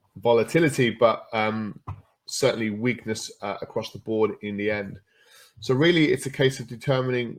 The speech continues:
which markets are likely to give us the best opportunity for continuation with that dollar weakness trade. And that could be a little bit harder than you would expect.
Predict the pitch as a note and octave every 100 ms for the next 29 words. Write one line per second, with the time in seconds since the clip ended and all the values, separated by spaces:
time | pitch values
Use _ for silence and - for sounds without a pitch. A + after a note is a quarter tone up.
0 | - B2 A#2+ - B2 A#2 - - A2+ A2+
1 | A#2+ A#2 A2 G2+ A2+ G#2 - - - -
2 | _ G2+ A#2+ A#2 - - _ - G#2 -
3 | A#2+ A2+ A2+ A2 G#2+ - _ _ _ _
4 | - G2 G#2 - - A#2+ A2 G#2+ E3+ C#3
5 | A2+ G#2 G#2+ G2 - A#2 A2 G#2 - A2+
6 | - - A#2+ G2+ - _ _ _ _ _
7 | _ _ _ _ _ _ - A2 A2 G#2+
8 | - G#2+ - _ C3 C3 - C#3 C3 B2+
9 | A#2+ A2+ - _ _ - G2+ - _ _
10 | _ _ _ _ _ _ _ - - -
11 | _ _ A#2 B2 A2+ A#2+ - B2 B2 A#2
12 | A2+ A2 G#2+ G#2 G2+ - B2 - -